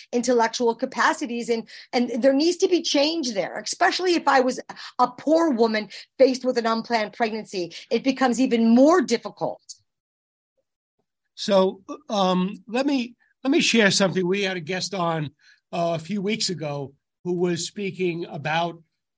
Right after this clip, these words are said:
Speaker 2: um, the issue of abortion and, and pro-life. And he used a phrase. Let me run the phrase by you to see if it re-, how it resonates with you.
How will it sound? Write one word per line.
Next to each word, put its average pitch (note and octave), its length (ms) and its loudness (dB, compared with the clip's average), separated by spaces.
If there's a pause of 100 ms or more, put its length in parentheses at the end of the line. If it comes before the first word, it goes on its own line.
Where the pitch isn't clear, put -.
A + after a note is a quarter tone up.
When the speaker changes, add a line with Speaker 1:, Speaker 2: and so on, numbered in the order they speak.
(120)
Speaker 2:
um, D#3 580 -4 (540)
the E3 380 -4
issue F3 420 -2
of D#3+ 160 -4
abortion D#3+ 680 -6
and, D3 360 -10
and D3 360 -12
pro-life. D3+ 440 -8 (480)
And F#3+ 120 -6
he B3+ 160 0
used A#3+ 240 0
a G#3 40 -6
phrase. E3+ 480 -2
Let C#4 100 -6
me F4 80 -2
run B3 180 -2
the - 80 -4
phrase F#3+ 340 -4
by E3+ 280 -4
you D#3 340 -8 (320)
to F3+ 100 -6
see G3+ 260 -2
if F#3+ 120 -2
it E3+ 120 -4
re-, D#3 220 -4
how F#3 300 -2
it F3+ 80 -4
resonates E3+ 640 -4
with E3+ 260 -8
you. C#3+ 280 -8